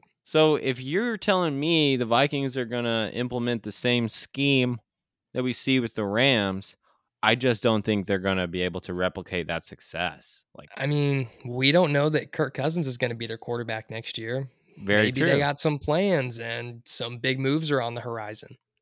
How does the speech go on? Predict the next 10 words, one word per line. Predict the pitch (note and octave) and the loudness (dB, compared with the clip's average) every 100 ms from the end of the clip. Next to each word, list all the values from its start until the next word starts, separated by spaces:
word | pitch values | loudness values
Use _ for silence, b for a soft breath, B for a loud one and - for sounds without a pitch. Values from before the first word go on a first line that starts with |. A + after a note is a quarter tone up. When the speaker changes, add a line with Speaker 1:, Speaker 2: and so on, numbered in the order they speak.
| _ _ _ | _ _ _
Speaker 1:
Right, | - C#3 G#2 G#2+ | 2 6 6 6
and | A2 G2+ - _ _ _ _ _ _ _ _ _ | 2 -2 -6 _ _ _ _ _ _ _ _ _
we | D3+ | 6
all | D3 C#3 B2+ | 12 12 12
agree | G#2 A2+ G#2+ | 6 2 2
he's | G2 A#2 G#2 | 2 0 0
not | A2+ G#2+ G2+ F#2+ | 2 6 6 4
a | |
franchise | - G#2+ G2 - F#2+ F2+ F2 | 0 0 2 2 2 2 2
guy. | A#2 C3 B2+ B2+ B2 | 4 6 6 4 2